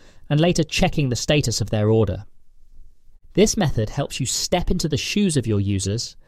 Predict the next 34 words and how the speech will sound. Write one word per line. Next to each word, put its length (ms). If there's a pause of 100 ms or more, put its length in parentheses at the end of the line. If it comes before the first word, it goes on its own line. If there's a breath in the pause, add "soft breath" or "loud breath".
(220 loud breath)
making 260
it 80
easier 320
to 140
spot 260
areas 460
where 80
the 80
user 320
experience 640
may 120
not 220
align 320
with 100
expectations, 920 (420 loud breath)
or 120
where 100
functionality 800
could 100
be 100
optimized 520
for 80
better 300
usability. 720 (1040)
Another 300
testing 400
strategy 480
involves 400
systematically 840
reviewing 480
the 80
technical 420
documentation 720
provided, 560